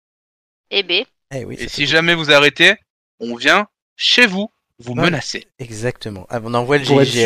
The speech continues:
Speaker 4: sûr d'arriver chez nous, tapez bien. <laughs>
Speaker 2: On envoie le G I G N. Et,
Speaker 4: Tête d'ampoule point F R.
Speaker 2: et
Speaker 3: Ah ouais,
Speaker 2: Pépita.
Speaker 3: on envoie le Gign.
Speaker 2: Et Pépita. Je sais pas, j'avais envie de parler de Pépita.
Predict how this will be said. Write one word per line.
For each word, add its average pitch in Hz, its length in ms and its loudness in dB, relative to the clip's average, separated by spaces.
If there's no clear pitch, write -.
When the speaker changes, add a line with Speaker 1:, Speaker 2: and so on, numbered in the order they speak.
Speaker 4:
sûr 208 100 4
d'arriver 165 340 10
chez 165 220 6
nous, 226 320 4
tapez 165 200 0
bien. 135 120 -4
<laughs> - 840 -4
Speaker 2:
On 143 40 -2
envoie 139 220 4
le 160 60 2
G 147 100 2
I 131 60 -2
G 117 260 -4
N. 151 60 -6
Et, - 340 -8
Speaker 4:
Tête 202 240 6
d'ampoule 160 400 0
point 160 200 6
F - 80 -10
R. 165 300 0
Speaker 2:
et 190 120 8
Speaker 3:
Ah 123 180 8
ouais, 131 120 8
Speaker 2:
Pépita. 135 180 8
Speaker 3:
on 131 60 6
envoie 139 120 6
le 139 160 6
Gign. 139 360 0
Speaker 2:
Et 135 140 -2
Pépita. 113 440 -6
Je - 60 -16
sais 117 60 -12
pas, 104 140 -2
j'avais 95 180 -8
envie 95 160 -12
de - 60 -20
parler 101 220 -6
de - 40 -20
Pépita. - 300 -18